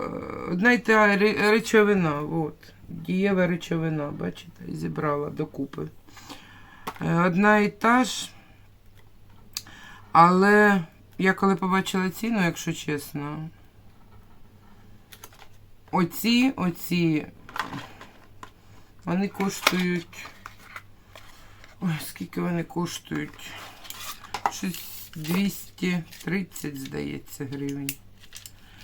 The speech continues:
Це дві пастилки по сім пігулок. Тобто одна пластинка на тиждень.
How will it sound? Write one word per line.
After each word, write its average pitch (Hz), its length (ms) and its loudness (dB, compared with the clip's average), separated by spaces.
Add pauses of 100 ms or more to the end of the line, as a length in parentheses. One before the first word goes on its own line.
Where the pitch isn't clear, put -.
(500)
Це 165 140 2
дві 156 420 -2
пастилки 165 720 -2
по 165 340 0
сім 160 460 -2
пігулок. 143 760 -6 (440)
Тобто 151 340 -4
одна 156 400 6
пластинка 160 960 -2
на 151 420 2
тиждень. 135 760 -6